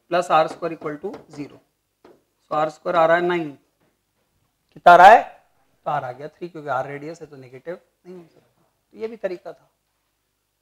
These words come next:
आया circle, इसका,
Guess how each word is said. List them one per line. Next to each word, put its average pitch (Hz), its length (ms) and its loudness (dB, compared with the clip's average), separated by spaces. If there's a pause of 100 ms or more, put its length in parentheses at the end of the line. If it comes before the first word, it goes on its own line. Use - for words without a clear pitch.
(180)
आया 175 260 4 (1400)
circle, 170 260 -2
इसका, 180 260 -2